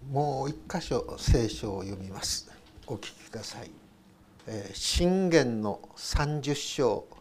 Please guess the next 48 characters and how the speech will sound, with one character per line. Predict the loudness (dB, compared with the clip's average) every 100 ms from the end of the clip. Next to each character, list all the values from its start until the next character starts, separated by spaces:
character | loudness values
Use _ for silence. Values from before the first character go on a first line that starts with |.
| -20 -10
七 | -4 -2 -4
節 | -6 -8 -10
か | -10 -8
ら | -8
九 | -8 -6 -6
節 | -6 -10 -10
ま | -14
で | -14
の | -18 -20
と | -20 -20
こ | -20
ろ | -20
で | -20
す。 | -20 -20 -20 -20 -20 -20 -20 -20 -14
こ | -4
れ | 0
は | 2 0 -2 -8 -20 -20 -20 -14
私 | -8 -4 -4 -4
の | 0 0 0 -10 -20 -20 -20 -20 -18 -10
祈 | -6 -4 -4
り |
の | -6 -8 -14 -20 -20 -20 -20 -12 -6
根 | -6 -4
本 | -6 -6
と | -8
い |
い | -10
ま | -10
し | -16
ょ |
う | -20
か、 | -20 -14
基 | -8
本 | -6 -6 -6 -10 -16 -20 -12
の | -12 -12
箇 | -14
所 | -12 -12 -12
に | -14
な | -14
っ | -16
て | -16 -18
い |
る | -16 -20
と | -18
こ | -14
ろ | -14
で | -12
す。 | -12 -12 -16